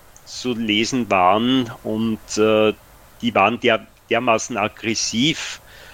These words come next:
äh, dass ich eigentlich, äh, dann beschlossen habe, also diesen Post muss ich löschen. Ich wollte das nicht auf meiner Seite haben. Äh, ich will nicht Aggressivität schüren.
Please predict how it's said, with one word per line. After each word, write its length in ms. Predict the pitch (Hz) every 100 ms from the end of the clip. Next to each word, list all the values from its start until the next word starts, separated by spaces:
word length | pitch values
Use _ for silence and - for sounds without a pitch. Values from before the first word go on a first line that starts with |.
| - -
äh, 360 | 110 117 123 - -
dass 240 | 120 -
ich 220 | 127 -
eigentlich, 680 | 98 120 117 113 117 - -
äh, 420 | 107 110 110 110 - - - - - -
dann 220 | 110 110
beschlossen 580 | 120 - 104 101 - 101
habe, 220 | 104 -
also 180 | 95 110
diesen 460 | - 107 123 110
Post 380 | - 95 98 -
muss 280 | 101 98 -
ich 160 | 104 98
löschen. 540 | 87 - - 95 87 - - -
Ich 140 | - 98
wollte 340 | 101 110 117
das 240 | - 107
nicht 340 | 117 113 - 110
auf 140 | 104
meiner 320 | 107 95 101
Seite 480 | 101 90 92 - 101
haben. 380 | 95 95 110 117 - - - -
Äh, 280 | 101 107 107
ich 180 | 101 -
will 180 | 117 117
nicht 340 | 113 120 - -
Aggressivität 880 | 104 - 107 110 101 98 95 95
schüren. 440 | - - 113 117